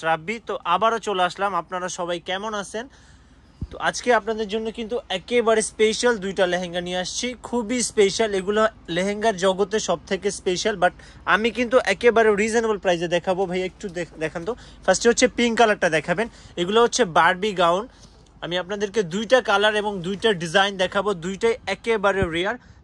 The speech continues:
দেন হচ্ছে প্রাইসটা আমি আপনাদেরকে বলে দিব, একটু ধৈর্য ধরে ভিডিওটা যদি দেখেন তাহলে ফুললি ডিটেলে দেখতে পারবেন। এগুলো হচ্ছে বুটিক্সের লেহেঙ্গা and হচ্ছে একেবারে সবার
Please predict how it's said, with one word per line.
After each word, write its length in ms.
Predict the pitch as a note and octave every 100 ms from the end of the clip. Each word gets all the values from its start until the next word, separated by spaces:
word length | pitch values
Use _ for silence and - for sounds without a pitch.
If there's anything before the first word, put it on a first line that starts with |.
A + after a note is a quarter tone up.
| E3
দেন 120 | G3+
হচ্ছে 160 | A3 C4 G3
প্রাইসটা 360 | G#3 G3 G#3+ C4 B3
আমি 80 | A3+
আপনাদেরকে 360 | F#3 G3 F3 G3 E3+
বলে 140 | F#3
দিব, 100 | F#3 G3+
একটু 260 | G3+ _ B3 A#3+
ধৈর্য 200 | G#3 G#3 G#3+
ধরে 140 | G3+ G3+
ভিডিওটা 260 | F3+ F#3+ G3 F#3
যদি 140 | F3+ F3
দেখেন 200 | F3+ B3 C#4 _ _ -
তাহলে 220 | G3+ G#3 G#3+
ফুললি 320 | - A#3 A#3+ B3 F3+
ডিটেলে 300 | G3 G#3+ G3+
দেখতে 220 | F#3+ - G3+
পারবেন। 240 | F#3 F3 C4 - - - - - - - -
এগুলো 160 | F3 A3+
হচ্ছে 160 | A3+ B3 F3
বুটিক্সের 560 | G3+ B3+ A#3 - C4 A3
লেহেঙ্গা 360 | F#3+ G3 F#3+ B3 G#3
and 80 | G3
হচ্ছে 180 | G3+ B3+ - _ - - - -
একেবারে 420 | F3+ A#3+ A3 A3+ G#3+
সবার 300 | - G3+ A#3